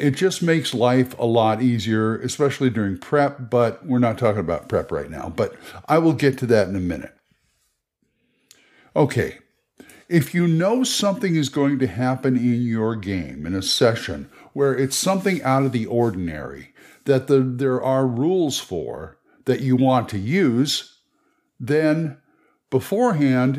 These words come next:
in your prep, copy down the pertinent rules or photocopy them or have them on your,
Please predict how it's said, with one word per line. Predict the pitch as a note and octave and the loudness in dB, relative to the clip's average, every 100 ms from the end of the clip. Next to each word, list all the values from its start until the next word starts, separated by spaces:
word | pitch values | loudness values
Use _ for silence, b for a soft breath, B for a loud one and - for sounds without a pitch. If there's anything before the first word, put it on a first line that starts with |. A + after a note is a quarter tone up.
| C#3+ | -2
in | D3+ | 0
your | C#3+ C3+ | 0 0
prep, | - D#3+ B2+ B2+ - b b | 0 2 2 -2 -12 b b
copy | - E3 G3+ - A3 | -4 0 0 0 0
down | F3 E3+ E3+ | 2 2 0
the | C#3+ | -2
pertinent | - D3 C#3 C3 B2 | 0 0 2 -2 -2
rules | A2+ A#2+ B2+ C3 | 0 2 2 0
or | - F#2+ D#2+ | -6 -10 -12
photocopy | - C#3+ D3 C#3 C3+ B2 B2+ C#3 B2 | -2 0 0 -2 0 0 2 2 2
them | C3 C3 | 2 2
or | G#2 | -2
have | F2 C3 C#3+ | 0 0 2
them | C3+ | 2
on | B2+ B2+ | 2 2
your, | A#2+ G#2+ | 2 0